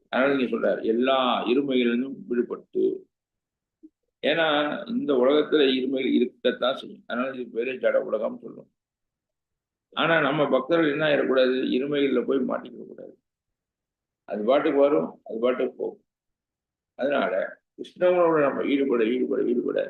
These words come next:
அதுல இருந்து நாம விடுபட்டுருவோம். அதான் பக்குவமாயிரும். எப்போ ஒருத்தர் பக்குவம் ஆயிட்டானோ அவங்க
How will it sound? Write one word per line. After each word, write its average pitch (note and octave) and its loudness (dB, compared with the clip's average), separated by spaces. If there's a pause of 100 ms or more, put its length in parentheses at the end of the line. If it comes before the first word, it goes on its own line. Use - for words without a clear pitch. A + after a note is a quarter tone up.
(720)
அதுல B2 0
இருந்து D3+ -2
நாம A#2+ -2
விடுபட்டுருவோம். A#2+ -4
அதான் C3+ -4
பக்குவமாயிரும். A#2 -4 (840)
எப்போ - -2
ஒருத்தர் D#3+ 2
பக்குவம் B2 0
ஆயிட்டானோ G2 -4 (560)
அவங்க A#2+ 0